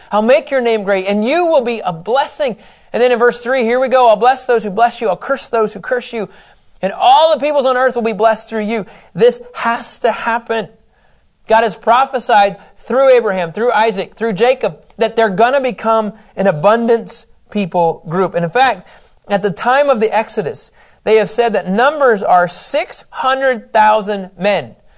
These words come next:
So remember, the whole goal is that they leave this being enslaved. They, and we haven't got to that point yet, but six hundred thousand, and that's twenty years old and older.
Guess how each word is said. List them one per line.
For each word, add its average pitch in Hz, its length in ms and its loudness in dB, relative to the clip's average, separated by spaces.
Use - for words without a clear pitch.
So 208 120 -4
remember, 226 180 2
the 190 140 4
whole 226 160 4
goal 220 300 4
is 170 80 -2
that 185 200 0
they 180 140 2
leave 220 400 0
this 202 220 -2
being 214 260 0
enslaved. 180 680 0
They, 208 220 0
and 165 260 -8
we 180 160 -2
haven't 208 220 2
got 208 180 2
to 185 60 -4
that 196 160 2
point 220 260 -4
yet, 143 260 -4
but 196 160 -4
six - 420 -4
hundred 277 340 0
thousand, 214 440 0
and 175 140 -2
that's 262 240 -2
twenty 254 360 0
years 226 260 -2
old 196 420 -2
and 160 200 -4
older. 135 440 -2